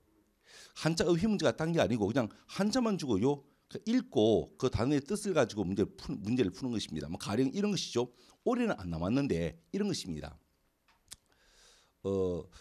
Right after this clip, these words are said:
어떤 막 사업하는 사람들끼리 서로 만나서 뭐, 자기 이익을 위해서 서로 이야기하는 거 아니겠습니까? 죠?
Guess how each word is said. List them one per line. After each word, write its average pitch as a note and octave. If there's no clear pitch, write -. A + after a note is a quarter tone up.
어떤 D#3
막 G2
사업하는 F#3
사람들끼리 A2+
서로 C3+
만나서 A#2
뭐, B2+
자기 F3
이익을 C3+
위해서 G#2+
서로 G#2
이야기하는 G#2
거 G2+
아니겠습니까? E2
죠? D3